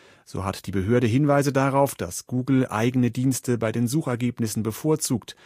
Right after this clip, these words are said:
Dabei geht es um spezielle Angebote zur Restaurantsuche oder Produktvergleiche.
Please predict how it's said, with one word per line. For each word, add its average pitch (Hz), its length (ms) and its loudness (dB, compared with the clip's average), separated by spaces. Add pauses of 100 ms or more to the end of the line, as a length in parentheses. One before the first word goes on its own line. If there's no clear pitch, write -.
(300)
Dabei 95 220 -6
geht 117 180 -2
es 113 100 -4
um 110 120 -4
spezielle 113 480 0
Angebote 127 560 0
zur 101 200 -4
Restaurantsuche 113 800 0
oder 98 260 -4
Produktvergleiche. - 920 -6